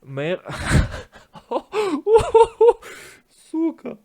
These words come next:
Єбать я уїбався, сука. Яке я кончене, блядь. Привіт, я твій олд, підписаний на твій канал шість років. Цьому каналу не шість років,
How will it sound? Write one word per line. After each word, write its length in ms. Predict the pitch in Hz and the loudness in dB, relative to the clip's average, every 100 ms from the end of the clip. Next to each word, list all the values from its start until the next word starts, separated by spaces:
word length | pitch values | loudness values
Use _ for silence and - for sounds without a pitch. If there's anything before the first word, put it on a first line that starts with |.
| _ | _
Єбать 560 | 143 135 120 135 208 214 | -18 -18 -14 -10 -10 -10
я 60 | 226 | -12
уїбався, 800 | 214 190 175 165 170 160 _ 147 | -12 -12 -12 -10 -10 -10 _ -20
сука. 920 | _ _ 170 220 220 190 175 170 165 | _ _ -18 -18 -14 -12 -12 -12 -16
Яке 240 | 147 _ | -20 _
я 160 | 220 208 | -14 -14
кончене, 720 | 208 170 165 156 _ 151 143 | -14 -18 -16 -18 _ -20 -20
блядь. 520 | 143 135 135 131 _ _ _ - | -20 -18 -18 -18 _ _ _ -12
Привіт, 400 | 131 135 135 - | -8 -6 -6 -8
я 320 | 117 131 143 | -4 -4 -4
твій 280 | - 120 123 | -8 -10 -6
олд, 300 | 117 110 98 _ | -4 -4 -6 _
підписаний 560 | 113 - 131 - 131 120 | -16 -6 -6 -6 -10 -8
на 120 | 117 | -10
твій 220 | - 127 | -8 -10
канал 340 | 123 117 120 | -8 -8 -6
шість 300 | 120 120 - | -6 -10 -12
років. 360 | 120 113 - 98 | -6 -6 -8 -18
Цьому 300 | - 120 117 | -10 -10 -10
каналу 440 | - 123 120 117 | -10 -8 -6 -6
не 140 | 117 117 | -6 -10
шість 320 | - 104 - | -12 -16 -14
років, 400 | 104 95 - 98 | -14 -14 -14 -18